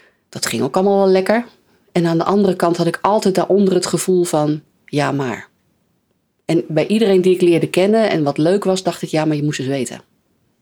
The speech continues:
Als je me echt zou kennen, dan zou je heel hard weglopen."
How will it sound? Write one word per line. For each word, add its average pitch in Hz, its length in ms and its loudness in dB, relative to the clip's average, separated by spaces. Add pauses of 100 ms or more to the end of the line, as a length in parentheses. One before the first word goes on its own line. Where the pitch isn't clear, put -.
(140)
Als - 160 -4
je - 60 -4
me 147 80 0
echt - 280 -4
zou 202 200 -2
kennen, 233 380 -2 (1200)
dan 147 120 -4
zou 135 180 -4
je 123 80 0
heel 139 160 -2
hard 123 160 -4
weglopen." - 520 -6